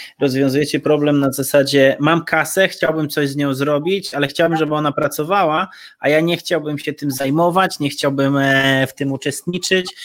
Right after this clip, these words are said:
że mam kasę, wkładam i wiem, że są tam przepływy i, i zarabiam".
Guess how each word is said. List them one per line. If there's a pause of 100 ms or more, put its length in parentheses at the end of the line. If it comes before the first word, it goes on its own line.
(340)
że
mam
kasę,
wkładam
i
wiem,
że
są
tam
przepływy
i,
i
zarabiam".